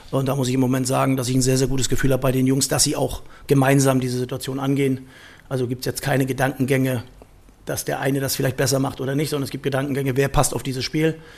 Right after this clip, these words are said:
vielleicht besser, wer, wer ist klarer dann in den Aktionen auf dieses Spiel hin. Ähm, und, ähm, da werden wir Entscheidungen treffen. Ähm, ob jetzt ein großer Wechsel vorsteht oder nicht, das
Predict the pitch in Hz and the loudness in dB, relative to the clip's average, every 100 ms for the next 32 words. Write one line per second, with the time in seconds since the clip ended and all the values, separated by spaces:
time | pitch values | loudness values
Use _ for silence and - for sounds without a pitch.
0 | - - 151 139 - 143 139 139 127 131 | -20 -6 -2 -2 0 0 2 2 2 0
1 | 127 120 - 135 139 - 147 135 131 131 | -2 -6 -8 -6 -6 -2 -2 0 -2 -2
2 | 143 147 143 - - 143 139 143 135 131 | 0 0 0 -2 -2 0 0 0 -4 -4
3 | 135 131 - 147 151 147 143 - - - | -4 -2 6 8 8 6 2 -6 -18 -18
4 | - 135 127 131 131 131 120 113 135 120 | 2 6 8 8 8 4 2 0 0 2
5 | 120 120 120 139 131 131 131 127 139 131 | 2 2 0 0 4 4 2 0 0 -2
6 | 127 160 156 165 139 - - - - - | 0 0 2 0 -4 -12 -20 -20 -10 0
7 | 127 123 123 131 120 131 - - 139 135 | 2 2 0 -2 0 0 2 2 0 0
8 | 156 147 135 123 135 143 135 - 135 131 | 2 2 2 0 -2 -2 -4 -4 -6 -4
9 | 135 127 139 135 - 135 - - | -4 -2 -2 -4 -8 -10 -10 -14